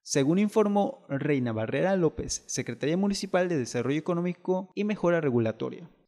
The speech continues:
De acuerdo con la funcionaria, se tiene la intención de organizar cada quince días este tipo de eventos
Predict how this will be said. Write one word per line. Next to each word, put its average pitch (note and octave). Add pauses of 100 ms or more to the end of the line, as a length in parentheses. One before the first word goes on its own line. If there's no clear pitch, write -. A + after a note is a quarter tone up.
(140)
De C3
acuerdo E3
con D3+
la D3+
funcionaria, F3
se -
tiene A#3+
la B3
intención A3
de C3+
organizar A#2 (140)
cada D#3+
quince A3
días F#3+
este E3+
tipo E3+
de C3+
eventos C#3